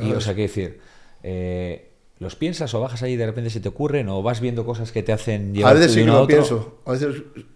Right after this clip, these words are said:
Speaker 2: claro que los pienso, digo, "Esto es, este me quiero hacer", igual lo he visto por ahí, o digo, "Aquí igual podría hacer este". Igual otros, a veces ni que ni de coña, ¿sabes? Y otras veces de repente, pa, pum, pam, y, y te sale, ¿sabes? Como...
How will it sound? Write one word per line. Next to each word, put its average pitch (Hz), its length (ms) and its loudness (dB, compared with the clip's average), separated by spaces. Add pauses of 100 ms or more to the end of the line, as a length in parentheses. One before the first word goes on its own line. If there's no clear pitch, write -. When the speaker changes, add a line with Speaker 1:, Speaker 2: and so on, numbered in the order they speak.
(960)
Speaker 2:
claro 127 200 0
que 117 60 -2
los 113 120 -2
pienso, 131 280 -2
digo, 120 300 0
"Esto 139 200 -2
es, 143 120 -6 (240)
este 139 200 -6
me 139 120 -4
quiero 143 160 0
hacer", 120 260 -2
igual 131 240 0
lo 127 100 0
he - 20 0
visto 135 300 -2
por 120 160 -2
ahí, 139 180 2
o 131 220 0
digo, 131 240 -4
"Aquí 123 160 -6
igual 147 300 -4
podría 165 240 -6
hacer 123 180 -6
este". 113 340 -6 (800)
Igual 113 280 -2
otros, 120 300 -2 (420)
a 107 120 -6
veces 120 200 -6
ni 117 100 -4
que 120 140 -2
ni 104 100 -6
de 101 160 -8
coña, 131 340 -2
¿sabes? 135 340 0
Y 123 60 -2
otras 123 180 0
veces 127 220 0
de 127 80 -2
repente, 139 260 -2
pa, 151 400 -4
pum, 185 180 -12
pam, 190 240 -4
y, - 540 -8
y 120 40 -10
te 117 140 -8
sale, 117 300 -6
¿sabes? 123 300 -6
Como... 120 480 -6